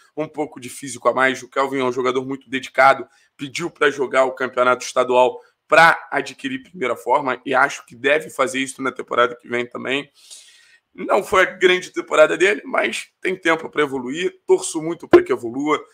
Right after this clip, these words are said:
torço muito pra que se consolide como dono dessa lateral do Atlético por muitos e muitos e muitos anos. Hashtag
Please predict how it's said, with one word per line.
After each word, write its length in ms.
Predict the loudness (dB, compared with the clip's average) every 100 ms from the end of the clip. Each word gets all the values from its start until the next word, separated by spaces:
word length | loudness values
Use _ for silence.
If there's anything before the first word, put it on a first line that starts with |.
| _ -10
torço 300 | -8 -8 -8
muito 260 | -8 -10
pra 200 | _ -2
que 340 | -2 -4 -8 -8 _ _
se 220 | -8 -8
consolide 600 | -8 -8 -6 -6 -6 -8
como 240 | -8 -8
dono 320 | -6 -4 -4 -4
dessa 280 | -6 -4
lateral 320 | -4 -2 -2 -2
do 80 |
Atlético 460 | -2 0 -2 -2 -12
por 160 | -14 -12
muitos 460 | -8 -8 -8 -12 -12
e 40 |
muitos 400 | -10 -10 -12 -12
e 60 | -8
muitos 400 | -8 -10 -10 -10
anos. 160 | -10 _ _ _ _ _
Hashtag 680 | -8 -6 2 4 4 2